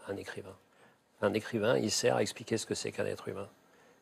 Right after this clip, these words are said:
Et on voit tout cette longue aventure comme ça sur la race qu'elle rappelle. Ça me rappelle une séance inouïe à l'Académie française où on étudiait le mot race. Et la conclusion, c'était Lévi-Strauss.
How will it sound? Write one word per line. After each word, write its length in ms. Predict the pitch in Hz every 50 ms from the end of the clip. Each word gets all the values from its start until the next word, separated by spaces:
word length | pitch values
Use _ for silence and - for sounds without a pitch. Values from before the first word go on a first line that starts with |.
| _ _ -
Et 140 | 107 107 98
on 80 | 98 104
voit 180 | 101 107 107 107
tout 280 | - - 147 135 127
cette 320 | - - - 113 - - -
longue 440 | 113 127 135 143 143 147 143 127 123
aventure 580 | 117 110 113 110 110 - - 117 113 117 107 -
comme 120 | 113 -
ça 280 | - - - 110 113 110
sur 220 | - - - 107
la 100 | 101 101
race 400 | 95 - - 104 101 101 101 -
qu'elle 160 | - - 104 98
rappelle. 220 | 101 98 - - - - - - - - - -
Ça 160 | - - 127
me 60 | 127
rappelle 260 | 123 127 - 147 143 131
une 60 | 135
séance 380 | 117 - - 143 131 - - -
inouïe 340 | 170 160 156 151 156 147 139
à 20 |
l'Académie 420 | 123 113 - 117 107 110 110 110 101
française 460 | - - 117 101 - - 127 135 - - - - - - -
où 80 | 120 117
on 80 | 113
étudiait 500 | 120 131 123 - - 135 120 107 117 135
le 80 | 127 120
mot 140 | 113 117 110
race. 480 | - 104 101 98 - - - - - - - _ _ _ _ _ _ -
Et 60 | 120
la 120 | 113 110 101
conclusion, 500 | - 131 110 - - 117 92 95 120 113
c'était 280 | - - 107 - 104
Lévi-Strauss. 680 | 98 92 90 92 92 - - 117 107 107 - - - -